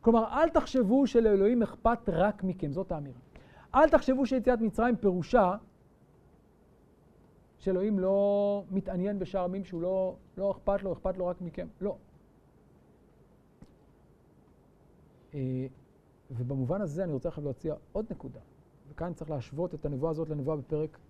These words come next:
ג'. בואו נחזור רגע לנבואה בפרק ג'. "שמעו את הדבר הזה אשר דיבר השם אליכם בני ישראל, על כל המשפחה אשר העליתי מארץ מצרים לאמור, רק אתכם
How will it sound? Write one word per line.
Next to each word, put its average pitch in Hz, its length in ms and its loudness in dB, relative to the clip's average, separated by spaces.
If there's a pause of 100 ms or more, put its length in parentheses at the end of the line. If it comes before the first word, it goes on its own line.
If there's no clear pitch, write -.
ג'. 196 280 4
בואו 185 120 -2
נחזור 180 200 -2
רגע 170 120 0
לנבואה 160 240 0
בפרק 151 260 -2
ג'. 135 200 -4 (2500)
"שמעו 185 300 0
את 262 80 0
הדבר 175 320 4
הזה 175 160 2
אשר 165 140 -4
דיבר 160 200 0
השם 170 200 -2
אליכם 156 260 -4
בני 156 120 -2
ישראל, 175 240 -4
על 165 80 -2
כל 202 120 -2
המשפחה 185 380 -4
אשר 190 180 -2
העליתי 175 300 2
מארץ 165 200 -2
מצרים 156 300 -4
לאמור, 147 320 -6 (760)
רק 202 200 -4
אתכם 208 340 -4